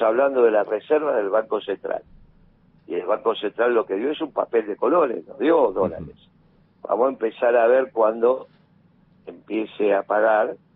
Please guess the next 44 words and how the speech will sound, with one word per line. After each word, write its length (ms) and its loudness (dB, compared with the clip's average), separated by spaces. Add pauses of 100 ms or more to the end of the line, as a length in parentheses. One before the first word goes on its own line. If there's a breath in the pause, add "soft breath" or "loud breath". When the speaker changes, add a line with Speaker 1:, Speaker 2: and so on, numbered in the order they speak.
(440)
Speaker 2:
Sí. 180 -12
Speaker 1:
esa 300 -4
acumulación 680 -4
de 100 -2
continua. 540 -12 (240)
Speaker 2:
Ujú. 320 -12 (580 loud breath)
Speaker 1:
Y 220 -6
hay 200 -2
que 180 -2
ver, 280 2
hay 200 0
que 180 -2
ver 220 0
cómo 300 0
termina 720 -4
el 200 -10
aparato 460 -8
productivo 580 -8
argentino, 640 -6
porque 320 -12
me 120 -8
parece 600 -4
que 160 -14
lo 120 -12
que 100 -12
está 180 -10
haciendo, 580 -6 (960)
Speaker 2:
Ujú. 240 -10
Speaker 1:
imagina 480 -6
que 120 -14
quería 260 -2
terminar 340 -6
con 160 -8
el 100 -8
azúcar 380 -8
en 140 -8
la 60 -6
Argentina, 500 -4
bueno, 300 0
gracias 420 -10
a 60 -2
Dios 200 0
no 100 -2
puede, 300 -2